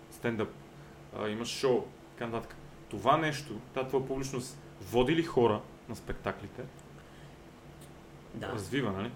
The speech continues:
Speaker 2: Да, разбира се. Това е идеята на, а, както говорихме преди малко за социалните мрежи,
Speaker 1: Така.
Speaker 2: че колкото са, а, лошотия, толкова са и добро, защото това са инструменти, но ти трябва да ги използваш като инструменти. Това са, а, четири-пет мои лични медии,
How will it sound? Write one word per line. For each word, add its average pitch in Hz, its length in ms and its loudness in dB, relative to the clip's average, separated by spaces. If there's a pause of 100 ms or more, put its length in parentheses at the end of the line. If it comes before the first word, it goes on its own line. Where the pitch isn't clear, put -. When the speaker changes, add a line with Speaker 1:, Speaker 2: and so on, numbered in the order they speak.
Speaker 2:
Да, 104 220 -4
разбира 123 320 0
се. - 140 -8
Това 107 340 -4
е 123 60 2
идеята 135 480 2
на, 139 220 0 (420)
а, 120 180 -6
както 131 320 -2
говорихме 127 380 0
преди 120 140 -4
малко 127 280 0
за 117 160 -2
социалните 123 520 0
мрежи, 117 360 -2
Speaker 1:
Така. - 240 -6 (520)
Speaker 2:
че 120 600 2
колкото 139 380 0
са, 127 440 4 (440)
а, 123 240 2
лошотия, 139 580 2
толкова 131 360 -2
са 139 140 0
и 135 40 2
добро, 123 300 0
защото 135 240 -4
това 131 140 0
са 127 120 -2
инструменти, 131 560 0
но 113 60 -6
ти 123 120 -8
трябва 123 220 0
да 117 40 -8
ги 123 60 -2
използваш 123 400 -4
като - 180 -8
инструменти. 110 500 -8
Това 120 160 -4
са, 135 240 -2 (320)
а, 135 140 2
четири-пет 139 560 0
мои 143 200 4
лични 143 320 2
медии, 151 320 4